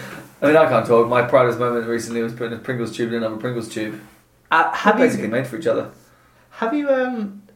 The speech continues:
Speaker 2: D-, I think you're still proud of that, but I think I made you feel shame about it.
Speaker 1: I did, but no, no, I'm still proud of it.
Speaker 2: You weird boy. Um, yeah, we are made for each other. Uh, so, Loki promised to take care of the situation and dashed away.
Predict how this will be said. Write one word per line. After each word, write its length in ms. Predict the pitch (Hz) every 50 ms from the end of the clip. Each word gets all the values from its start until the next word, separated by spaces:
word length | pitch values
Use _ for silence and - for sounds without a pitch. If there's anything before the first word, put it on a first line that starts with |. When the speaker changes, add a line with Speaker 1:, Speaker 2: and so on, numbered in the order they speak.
| _ _ _ _ - 175 - - - _
Speaker 2:
D-, 120 | - - - -
I 100 | 196 214
think 180 | - 311 320
you're 100 | 320 277
still 180 | - - 262 202
proud 200 | - 202 202 185
of 60 | 156
that, 160 | 127 110 - -
but 160 | 127 110 -
I 40 | -
think 180 | 151 - 170
I 100 | 170 170
made 180 | 170 170 160 156
you 60 | 151
feel 180 | - 151 143 143
shame 380 | - 151 147 139 135 127 120
about 220 | 101 110 110 110 -
it. 120 | - -
Speaker 1:
I 80 | 113 113
did, 400 | 110 110 104 98 98 - - -
but 320 | - 127 - - - 139
no, 360 | 156 180 185 180 175 175 165 160
no, 320 | 160 160 165 165 165 165
I'm 60 | 165
still 160 | 165 - -
proud 280 | - 131 120 117 113 120
of 80 | 123 120
it. 240 | - - - - - - - 262 - - _ _ _ _ _ _ _ _ _
Speaker 2:
You 180 | - 131 110 104 -
weird 340 | 127 139 143 147 147 143
boy. 260 | - 131 - 104 104 104 - - - - - - - - _
Um, 480 | - 131 135 135 131 131 127 - - - _ _ _ _ _ _ - - - -
yeah, 320 | - 151 135 120 110 107 123
we 120 | 156 165
are 160 | 147 139 123 107
made 200 | 104 101 98 -
for 60 | 104
each 160 | 98 - -
other. 240 | 107 107 107 107 - - - - - - - - _ _ _ _
Uh, 220 | 139 143 143 139
so, 540 | - - - 240 170 135 - - 98 - - - _ _ _ _ _ _
Loki 480 | 127 135 180 214 208 196 - 135 - -
promised 380 | - - - 143 139 143 139
to 60 | -
take 240 | - 135 123 120 -
care 240 | - - 151 160 160
of 60 | -
the 60 | -
situation 600 | - - - - - - - - - - 131 123 110
and 160 | 117 123 127
dashed 280 | 120 101 - - - 120
away. 320 | 117 123 117 - - -